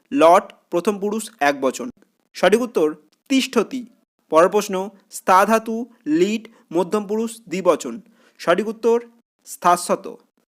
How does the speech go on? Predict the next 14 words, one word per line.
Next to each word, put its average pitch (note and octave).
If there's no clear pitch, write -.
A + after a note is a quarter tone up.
এবার F#3
আসছি A#3
পরবর্তী A3+
ভাগে, A3+
সংস্কৃতে A#3+
অনুবাদ G#3+
করো। -
তোমাদের A#3
কিছু A3
বাক্য D#3
দেওয়া F3+
থাকবে, G3+
তার E3+
সংস্কৃতে G#3